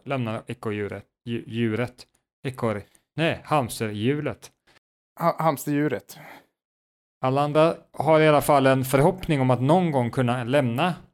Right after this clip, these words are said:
Speaker 1: ekorr-, eller hamsterhjulet, för att de tror att de någon gång kommer att kunna tjäna pengar, eh, på det här.
Speaker 2: Ja, för
Speaker 1: Mm.
Speaker 2: är det inte det, inte så, är det inte så man gör så att folk står ut med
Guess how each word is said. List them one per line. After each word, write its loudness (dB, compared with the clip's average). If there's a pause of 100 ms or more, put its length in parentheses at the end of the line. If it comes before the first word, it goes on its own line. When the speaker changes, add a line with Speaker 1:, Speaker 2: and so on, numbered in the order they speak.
(160)
Speaker 1:
ekorr-, -4 (180)
eller -2
hamsterhjulet, -6
för -4
att -4 (140)
de -4
tror 2
att -2
de -2
någon -2
gång -4
kommer -4
att -6
kunna -8
tjäna -8
pengar, -8 (640)
eh, -10
på 0
det 0
här. -2
Speaker 2:
Ja, 6
för -2
Speaker 1:
Mm. -10 (760)
Speaker 2:
är 2
det 2
inte 0
det, 4
inte 0
så, 2
är 2
det 4
inte -2
så 2
man 2
gör 4
så -2
att -6
folk 0
står -2
ut -2
med -4